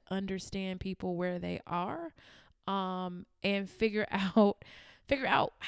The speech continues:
our relationship and how we are going to work together based on, you know, maybe their work style or their ambition. And, like, I don't know, it's tough. I'm like, "How can you not want this? How can you not want more for yourself?" And it's like, some people don't want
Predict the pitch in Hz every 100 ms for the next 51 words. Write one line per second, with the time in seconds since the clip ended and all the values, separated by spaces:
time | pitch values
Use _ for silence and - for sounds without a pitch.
0 | - 233 233 226 202 185 208 214 202 202
1 | 196 - 202 190 202 202 196 208 190 190
2 | 190 190 185 185 - 196 196 180 196 202
3 | - 196 185 196 180 175 180 190 185 180
4 | 185 190 - 180 175 175 170 170 - 190
5 | 185 - 185 180 202 - 180 175 175 175
6 | 170 _ - - _ _ _ _ _ -
7 | 202 196 226 202 180 - 294 196 180 185
8 | 180 165 - - - 262 370 339 330 339
9 | 311 294 311 214 180 - - - - 311
10 | 330 330 330 311 320 294 302 330 302 240
11 | 226 226 226 277 285 - - - 403 403
12 | 392 - 403 392 - 208 - -